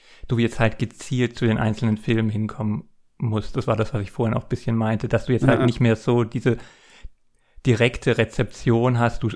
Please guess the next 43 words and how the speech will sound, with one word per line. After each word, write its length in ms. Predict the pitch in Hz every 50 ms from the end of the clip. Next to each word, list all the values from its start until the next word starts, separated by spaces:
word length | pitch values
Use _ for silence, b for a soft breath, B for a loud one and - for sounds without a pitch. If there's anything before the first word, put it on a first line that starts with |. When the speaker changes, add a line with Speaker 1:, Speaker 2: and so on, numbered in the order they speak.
| -
Speaker 1:
äh, 120 | - 127 - -
strahlst 480 | - - - - 113 113 110 113 - -
irgendwas 280 | 131 113 107 101 -
aus 260 | - 139 123 123 113 -
und 120 | 120 107
die 40 | 117
Leute 320 | 107 107 110 107 101 117
sehen 380 | - - - 117 117 120 120 117
es, 100 | 113 -
sondern 200 | - 113 110 107
man 100 | 113 113
muss 160 | 117 120 -
sich 140 | - - -
schon 180 | - 117 113
so 160 | 110 - 123 110
zurechtfinden, 960 | - - 117 - 131 117 - - - - - 127 107 107 - - - - 127
ne, 140 | 120 117 117 B B B B
und 200 | - 131 120 -
die 80 | 120 110
Sachen 300 | - 117 107 110 117 127
Speaker 2:
Ja. 60 | -
Speaker 1:
suchen. 540 | - - - 117 120 117 - - 117 117 B B B B B
Und 100 | - 127
deswegen 380 | 123 117 - 127 120 113 123 113
kann 160 | - - 110
ich 80 | 107
mir 80 | 113 110
gut 180 | 107 117 113 -
vorstellen, 420 | - - 113 110 - - 113 107
dass 160 | 107 107 -
Miki 220 | - 107 - - 104
davor 320 | 113 110 - - - 113
noch 120 | 107 107
nichts 240 | 107 107 - - - -
gehört 380 | 120 101 110 107 113 101 - -
hat, 200 | 110 - - -
obwohl 240 | - 135 - 120 120
der 100 | 113 117 101
Speaker 2:
Ja. 60 | 143
Speaker 1:
Film 200 | 143 131 123 123
eigentlich 420 | - 131 117 120 117 113 123 - -
gut 220 | - 170 131 -
ist. 280 | - 123 120 - _